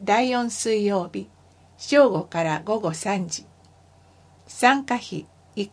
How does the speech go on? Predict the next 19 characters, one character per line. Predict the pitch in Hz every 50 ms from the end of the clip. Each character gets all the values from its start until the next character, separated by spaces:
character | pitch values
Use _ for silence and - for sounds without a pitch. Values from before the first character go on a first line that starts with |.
| _ -
回 | - 240 233 226 214
二 | 208 196 185
百 | - 247 247 240 - - -
円。 | - - - - - - _ _ _ _ _ _ _ _ _ _ _ _ _ _ - _ -
運 | - 226 247 254
動 | 233 220 220 220
が | 208 208 208
で | 220 220 208
き | - 202
る | 190 185
服 | 190 - - 240 233
装、 | - - - 220 214 208 - - -
上 | - 214 226 233 240
靴 | 233 233 214 - - 220
が | 226 233 233
必 | - - - - 202 196
要 | 190 185 180 175
で | 165 175 165
す。 | - - - - -